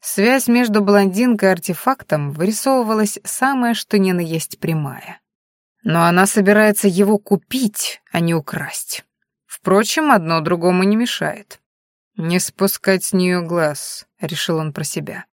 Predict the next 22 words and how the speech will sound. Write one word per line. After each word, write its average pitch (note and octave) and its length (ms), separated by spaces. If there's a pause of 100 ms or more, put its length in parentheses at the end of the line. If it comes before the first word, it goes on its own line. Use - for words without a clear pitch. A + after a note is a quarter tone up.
(520)
Внутренняя G#3 680
суть B3+ 360
отозвалась F#3 580
довольным F3 440
урчанием. C#3 720 (540)
Если E3 340
ещё F3 260
и E3 60
снять D#3+ 360
платье, G3+ 720
что - 220
вызывающе E3 580
обтягивает D#3 720
её D#3 180
выпуклости, D#3 800
маня E3+ 500
и D#3 40
искушая, - 680 (460)
то F3 100
смотреть G#3+ 640
будет B3 340
приятнее. D3 880